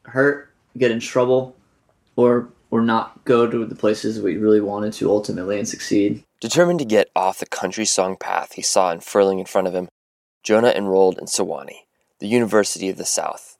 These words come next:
Speaker 2: in Tennessee. Widge didn't have any interest in college, so he hung back in South Carolina for the year.
Speaker 1: It was sort of like jumping right back into the social scene that I had been working pretty hard to get out of. I knew a bunch of, like,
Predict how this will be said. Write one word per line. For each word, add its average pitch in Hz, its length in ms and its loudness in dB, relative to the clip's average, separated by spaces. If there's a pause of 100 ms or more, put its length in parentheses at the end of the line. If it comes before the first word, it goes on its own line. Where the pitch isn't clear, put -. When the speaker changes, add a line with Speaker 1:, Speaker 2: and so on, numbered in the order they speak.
(120)
Speaker 2:
in 92 100 -10
Tennessee. - 580 -6 (680)
Widge 135 220 2
didn't 135 160 -2
have 123 180 -2 (200)
any 104 400 -2
interest - 300 -8
in 90 100 -6
college, 85 320 0
so - 240 -4
he 123 180 -6
hung 123 200 -2
back 92 240 0
in - 80 -16
South 87 260 -2
Carolina 80 400 -4
for - 120 -20
the - 140 -14
year. 90 320 -10 (360)
Speaker 1:
It 127 80 0
was 120 300 4
sort - 500 -2
of 131 60 4
like 123 200 2
jumping 123 320 0
right 113 280 -2
back 120 340 0
into 123 100 0
the 113 60 2
social 123 400 2
scene 120 320 0
that 117 120 2
I 113 80 6
had 110 340 0
been 117 140 -2
working 117 300 -2
pretty 117 180 2
hard 110 120 2
to 110 60 -4
get 110 200 -2
out 110 240 0
of. 113 300 0 (380)
I 139 120 2
knew 196 180 2
a 190 60 4
bunch 170 300 0
of, 127 200 2
like, 110 340 -2